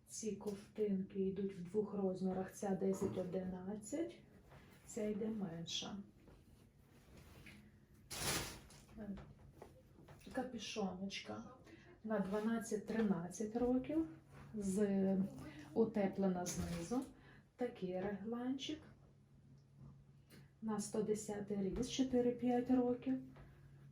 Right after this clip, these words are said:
Сто двадцять восьмий Primark.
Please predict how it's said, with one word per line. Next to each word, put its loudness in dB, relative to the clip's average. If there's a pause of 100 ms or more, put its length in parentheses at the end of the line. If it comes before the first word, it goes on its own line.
(500)
Сто -4
двадцять -4 (160)
восьмий 0 (520)
Primark. 4